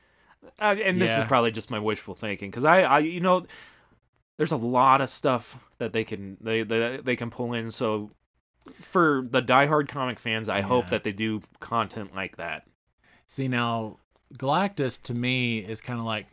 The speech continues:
Speaker 2: Tom Bombadil for Lord of the Rings.
Speaker 1: Okay.
Speaker 2: He's one of those characters that exists in the world,
Speaker 1: Uh-huh.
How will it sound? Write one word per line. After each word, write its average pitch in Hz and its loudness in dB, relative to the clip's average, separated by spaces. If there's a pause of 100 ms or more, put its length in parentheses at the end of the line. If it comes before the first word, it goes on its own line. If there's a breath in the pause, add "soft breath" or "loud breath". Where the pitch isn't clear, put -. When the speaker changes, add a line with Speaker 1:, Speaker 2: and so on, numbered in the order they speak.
Speaker 2:
Tom 120 -2
Bombadil 113 -2
for - -12
Lord 107 -6
of 98 -8
the 98 -8
Rings. 110 -8
Speaker 1:
Okay. 104 -8 (600)
Speaker 2:
He's 131 -6
one 160 -2
of 156 -2
those 120 -2
characters 110 -6
that 101 -10 (680)
exists 113 -4
in 120 -4
the 110 -6
world, 107 -6
Speaker 1:
Uh-huh. 95 -4